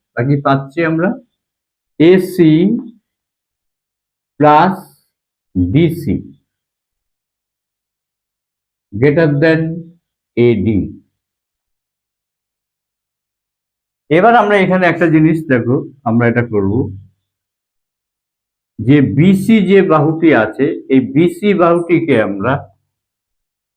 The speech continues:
বিডি এবং ডিসি এই দুটি খণ্ডে পা-, পাচ্ছি, অর্থাৎ বিডি প্লাস ডিসি। এটা তোমরা দেখে নাও, এটা তোমরা প্রথমেও লিখে নিতে পারো, অর্থাৎ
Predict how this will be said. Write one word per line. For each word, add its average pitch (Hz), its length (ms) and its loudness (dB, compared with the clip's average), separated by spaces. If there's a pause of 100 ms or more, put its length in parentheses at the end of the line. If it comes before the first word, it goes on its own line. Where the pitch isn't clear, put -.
বিডি 185 540 0
এবং 180 140 2 (120)
ডিসি 151 400 0 (280)
এই 147 180 2
দুটি 160 300 0
খণ্ডে 135 320 2
পা-, 95 300 -6 (520)
পাচ্ছি, 98 340 -4 (180)
অর্থাৎ 135 300 -2 (200)
বিডি 160 440 2 (1600)
প্লাস 143 260 2 (420)
ডিসি। 117 420 0 (760)
এটা 160 120 0
তোমরা 170 200 2
দেখে 139 240 2
নাও, 127 160 -2 (1200)
এটা 151 120 0
তোমরা 165 240 0 (280)
প্রথমেও 165 360 0
লিখে 147 220 4
নিতে 120 220 0
পারো, 113 240 0 (600)
অর্থাৎ 127 400 -2